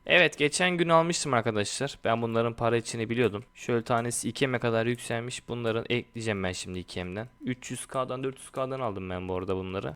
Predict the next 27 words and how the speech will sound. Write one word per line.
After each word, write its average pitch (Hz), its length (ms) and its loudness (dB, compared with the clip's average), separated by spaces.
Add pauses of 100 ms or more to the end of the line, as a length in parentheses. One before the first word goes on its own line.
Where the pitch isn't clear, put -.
Bunlar 117 340 0
da 127 100 0
full 131 220 -4
yerden 107 500 2
düştü 95 240 -8
arkadaşlar. - 680 -8 (120)
Evet, 156 320 6
anahtarlar 156 600 2
satıldı 143 500 4
iki 131 260 6
M'den 107 240 0
tanesi. 113 460 0
Şöyle 120 380 4
on 131 180 4
M 120 160 0
hocam 113 320 2
para 110 260 4
geldi 98 260 4
üzerimize. 95 640 -2 (120)
Beyler 135 320 10
güzel 117 380 6
bir 135 60 6
kumara 123 360 8
gireceğim. 101 500 4 (100)
Bir 160 100 0
tane 143 280 4
şuradan 127 420 2